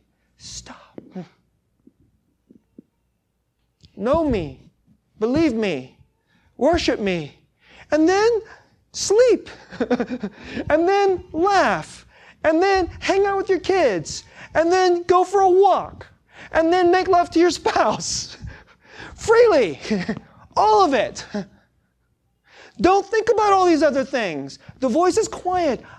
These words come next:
I'm the only voice that you need today, every week, every day.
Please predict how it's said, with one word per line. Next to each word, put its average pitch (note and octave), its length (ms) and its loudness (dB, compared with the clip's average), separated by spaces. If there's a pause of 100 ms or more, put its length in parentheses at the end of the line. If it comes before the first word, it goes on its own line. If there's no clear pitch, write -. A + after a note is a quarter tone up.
(100)
I'm D4 240 -2
the D4 60 -2
only D4 200 -2
voice A#3+ 720 -10 (540)
that F#3+ 200 -12
you A3+ 100 -4
need F#3 420 -8 (640)
today, G#3 600 -6 (840)
every C#4+ 240 2
week, A#3 540 -4 (680)
every C3+ 200 -12
day. A2+ 320 -18